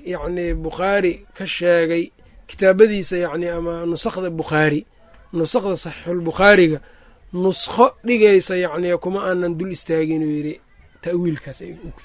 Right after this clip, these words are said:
yaal. Marka, de,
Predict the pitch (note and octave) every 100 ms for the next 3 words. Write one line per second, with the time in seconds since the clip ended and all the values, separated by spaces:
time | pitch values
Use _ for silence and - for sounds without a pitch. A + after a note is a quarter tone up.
0 | D#3 A#2+ C3 - - - - - - -
1 | - - - - - - - G3+ A3+ A3+
2 | F#3+ F3 E3+